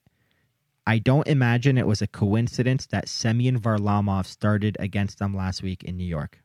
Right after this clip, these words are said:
Francouz's ex-, Francouz's extension appears to end that. The Avalanche aren't done on or off the ice. They have inquired about Patrick Qua-,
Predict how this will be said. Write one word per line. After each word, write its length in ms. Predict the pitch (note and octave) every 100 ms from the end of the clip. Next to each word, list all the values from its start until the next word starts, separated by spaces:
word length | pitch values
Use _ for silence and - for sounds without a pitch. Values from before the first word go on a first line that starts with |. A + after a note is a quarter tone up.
| _ _
Francouz's 400 | - A2 A#2+ G#2
ex-, 420 | A2+ - A2 F#2+ - _
Francouz's 540 | - A#2 - B2+ A#2 A#2
extension 500 | - A2 G2+ - A2
appears 340 | - G#2 G2 -
to 160 | -
end 180 | E2+ E2+
that. 240 | E2 - _ _ _ -
The 100 | A#2+
Avalanche 360 | B2+ C3+ B2+
aren't 220 | B2+ B2
done 300 | A2 A2 A2+ - _ _ A2
on 160 | A2
or 80 | A2
off 180 | G#2 -
the 120 | -
ice. 280 | G2 G2+ - _ _
They 220 | G2+ A#2
have 400 | G#2+ - A#2 C3+
inquired 600 | C#3+ C#3 - A#2+ A#2 B2 -
about 240 | G#2+ G2+
Patrick 400 | - G#2+ - C3+
Qua-, 260 | - A2+